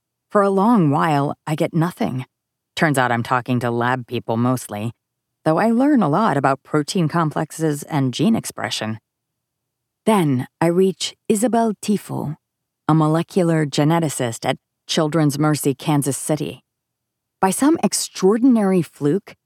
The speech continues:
she has, in her database, four children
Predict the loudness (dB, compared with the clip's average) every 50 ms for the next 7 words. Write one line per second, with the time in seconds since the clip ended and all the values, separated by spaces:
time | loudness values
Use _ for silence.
0 | _ _ _ _ -6 0 2 2 2 2 0 0 0 2 2 2 0 0 -2 -4
1 | -2 _ 2 2 4 2 2 2 2 0 0 0 0 0 0 0 0 -2 -4 -8
2 | -12 _ _ _ _ _ _ _ _ _ _ _ _ 2 4 4 4 4 2 2
3 | 0 -4 -8 -14 _ _ _ _ -4 -2 -2 -2 -2 -2 -4 -2 -2 -4 -6 -8